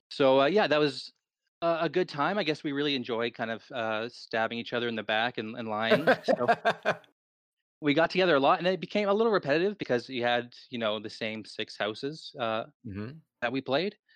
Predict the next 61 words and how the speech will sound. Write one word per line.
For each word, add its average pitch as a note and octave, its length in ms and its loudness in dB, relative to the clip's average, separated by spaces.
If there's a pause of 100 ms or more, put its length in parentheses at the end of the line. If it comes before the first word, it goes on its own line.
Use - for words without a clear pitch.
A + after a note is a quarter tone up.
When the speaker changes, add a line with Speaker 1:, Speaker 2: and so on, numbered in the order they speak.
(360)
Speaker 1:
So C#3+ 180 2
I C#3 80 4
started D3+ 240 2
designing B2 500 0
actually A2 280 -2
some A2 200 -8
custom C3 360 -4
cards G#2+ 340 0
that A2+ 100 -4
were A2+ 80 -10
kinda A2 200 -2
more G#2 180 -4
based G#2 380 -6
on G#2+ 160 -6
the G2+ 60 -10
T - 160 -14
V A#2 120 -8
show. A#2+ 300 -8 (500)
Yeah, F#3 80 0
so - 140 -2
we C#3 40 4
played E3 200 2
that C#3+ 140 4
a - 20 4
lot. C3+ 260 4
It C#3+ 80 -4
was C3 240 -8 (180)
good, G#3+ 260 0
and D#3+ 180 0
then G3 100 2
it F#3+ 60 -2
kinda F#3+ 260 -2
died F3+ 240 4
out. G3 140 4
Unfortunately, F3+ 380 -6
you E3 60 -4
know, D3+ 100 0
people C#3+ 260 -6
move C#3 160 -4
away, B2 340 0
things A#2+ 300 -10
happen. B2+ 420 -2 (560)
Um, C3 460 2 (100)
and C3 100 0
then D3+ 100 2
I D#3+ 40 4
saw D3 220 0
actually C#3+ 220 -4
the B2+ 100 0
ad D3+ 220 0
for B2 80 -8
the A#2 60 -4
Kickstarter A2+ 560 -2
for A#2 140 -4
the A#2 120 -6
Song A#2 220 -2
of A2 60 -2
Ice A2 200 -2
and B2 100 -10
Fire B2+ 340 0
game. A#2 420 -10